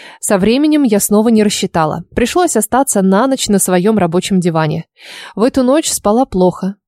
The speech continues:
Казалось, что спина мстит мне за недовольство ортопедическим матрасом, и к утру у меня болела каждая мышца, даже те, о существовании которых я не подозревала.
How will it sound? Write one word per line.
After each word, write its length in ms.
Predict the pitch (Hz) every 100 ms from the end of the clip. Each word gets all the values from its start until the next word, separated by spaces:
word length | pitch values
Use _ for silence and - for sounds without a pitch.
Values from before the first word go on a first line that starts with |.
| -
Казалось, 600 | 220 202 262 254 226 -
что 240 | - 220
спина 360 | - 233 233 233
мстит 460 | 220 - 240 262
мне 220 | 233 220 202
за 140 | 208
недовольство 640 | 220 208 196 220 277 - 285
ортопедическим 720 | 269 214 202 202 - - 214
матрасом, 600 | 208 202 170 170 175 170
и 120 | - 233
к 80 |
утру 420 | 247 190 240 302 -
у 100 | 226
меня 300 | 220 226 262
болела 400 | 226 226 240 214
каждая 480 | - 233 226 208 226
мышца, 520 | 180 165 - 170 175
даже 300 | 190 214 208
те, 340 | - 220 240 269 - - -
о 100 | 226
существовании 720 | 247 214 214 208 202 233 202
которых 580 | 185 196 - 254 220 180 _ - -
я 260 | - 196 214
не 100 | 233
подозревала. 720 | 214 196 180 175 160 156 156